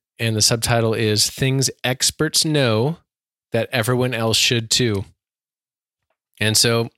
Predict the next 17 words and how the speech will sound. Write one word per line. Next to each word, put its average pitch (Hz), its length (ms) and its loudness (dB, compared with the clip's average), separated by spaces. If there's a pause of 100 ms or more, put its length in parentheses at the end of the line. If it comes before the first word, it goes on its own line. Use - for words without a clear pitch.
it's 120 160 -2
another 120 320 2
great, 120 540 0
uh, 135 260 2 (760)
great 147 280 0
dip 156 220 -2
your 156 60 0
toe 160 340 2
into 147 460 2
Bible 139 320 4
scholarship 147 680 2 (300)
if 123 200 -2
you're 113 140 2
interested 107 420 0
in 107 100 0
that, 104 260 0 (880)
because, 110 540 2